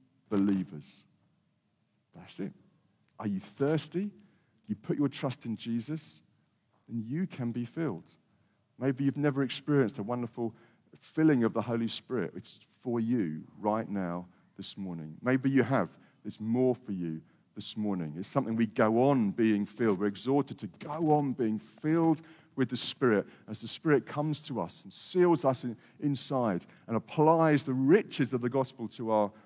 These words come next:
lives, embolden us and empowers us in so many ways. If you're a thirsty believer in Jesus, this is for you. How can I be filled? It just says, Jesus says, "Come to me and drink.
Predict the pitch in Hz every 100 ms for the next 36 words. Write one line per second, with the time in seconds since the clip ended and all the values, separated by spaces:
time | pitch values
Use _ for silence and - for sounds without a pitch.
0 | - 117 110 95 - 107 95 127 135 117
1 | 107 113 - 104 104 123 123 117 92 101
2 | - - _ - 110 - 120 113 107 104
3 | 104 98 87 - - _ 131 117 - 160
4 | 170 147 - 143 139 - - - 110 120
5 | 117 90 73 78 - _ - 90 110 107
6 | 82 78 82 - - _ _ _ 98 95
7 | - - - - 95 87 - - _ _
8 | _ _ 87 90 82 73 - _ _ _
9 | _ _ _ _ - 135 143 120 107 95
10 | 90 - 85 78 - _ _ _ _ _
11 | _ _ _ _ _ - - 107 95 113
12 | 110 - 101 - 117 113 110 107 104 101
13 | 101 85 -